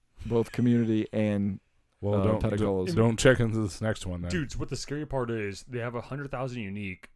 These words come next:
Speaker 3: but seven hundred eighty-three repeated. So that
Speaker 1: Ooh.
Speaker 3: means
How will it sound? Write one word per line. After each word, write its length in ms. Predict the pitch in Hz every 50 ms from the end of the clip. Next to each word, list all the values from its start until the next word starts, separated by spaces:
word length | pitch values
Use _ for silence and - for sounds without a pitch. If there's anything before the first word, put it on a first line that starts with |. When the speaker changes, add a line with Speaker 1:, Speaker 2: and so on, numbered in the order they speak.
| - 98
Speaker 3:
but 180 | - 104 101 -
seven 180 | - 113 113 113
hundred 140 | 120 117
eighty-three 680 | 110 107 110 107 - 117 110 113 107 101 95 92 92 90 _ _ _ -
repeated. 580 | 110 - - 110 113 90 - 80 190 208 208 139
So 60 | 110
that 140 | 107 - 165
Speaker 1:
Ooh. 40 |
Speaker 3:
means 400 | 151 139 123 113 110 104 - -